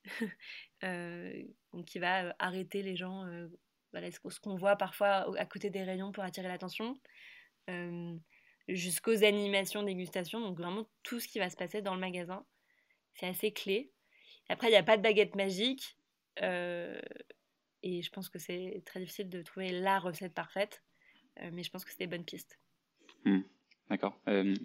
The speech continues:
Speaker 2: j'ai, j'ai envie de creuser un petit peu, du coup, comme, comme on disait, sur le, le sujet branding, où, euh, du coup, vous avez bossé avec une agence, nous a donné le nom,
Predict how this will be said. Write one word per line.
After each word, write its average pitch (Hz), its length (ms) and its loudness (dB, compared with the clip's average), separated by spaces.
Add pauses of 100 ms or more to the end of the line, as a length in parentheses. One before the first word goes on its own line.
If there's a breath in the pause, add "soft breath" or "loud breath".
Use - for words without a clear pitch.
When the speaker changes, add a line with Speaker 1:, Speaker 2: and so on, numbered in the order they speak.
(140)
Speaker 2:
j'ai, 107 220 0
j'ai 107 140 6
envie 104 140 8
de 101 40 -2
creuser 101 220 4
un 95 80 8
petit - 120 -8
peu, 107 120 4
du 98 100 0
coup, - 120 -4
comme, 95 340 0
comme 98 160 -6
on 98 60 2
disait, 98 140 -2
sur - 140 -4
le, 92 300 -2 (100)
le - 80 -6
sujet 98 240 2
branding, 98 480 8
où, 98 160 6
euh, 90 240 8
du 92 100 -2
coup, 110 120 4
vous 95 100 8
avez 92 60 8
bossé 98 220 6
avec 107 120 0
une 92 140 6
agence, 95 400 2
nous 98 160 2
a 90 40 4
donné 92 220 8
le 90 80 12
nom, 113 240 12